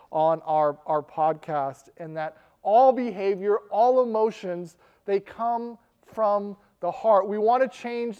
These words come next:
the outside, we have to first change the inside. You know, after all, we may do many good deeds and yet do them grudgingly or out of a sense of duty to our parents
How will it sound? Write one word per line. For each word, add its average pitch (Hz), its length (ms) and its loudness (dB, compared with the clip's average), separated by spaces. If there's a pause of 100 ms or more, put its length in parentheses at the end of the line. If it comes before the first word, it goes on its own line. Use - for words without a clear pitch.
the 208 220 -8
outside, 226 560 2
we 202 120 -2
have 214 280 -2
to 202 100 -8
first 226 420 -2
change 214 560 -6 (320)
the 202 200 -2
inside. 180 760 0 (340)
You 190 80 -4
know, 214 60 4
after 220 340 6
all, 233 160 10
we 220 140 0
may 240 280 4
do 233 200 0
many 233 320 2
good 190 300 -2
deeds 220 480 -4 (200)
and 226 180 0
yet 233 340 2
do 254 260 0
them 226 440 2 (160)
grudgingly 208 800 4
or 208 140 2
out 226 180 8
of 220 120 4
a 226 80 2
sense 240 380 -8
of 180 160 -4
duty 233 300 -2
to 220 260 -2
our 214 100 6
parents 220 640 -4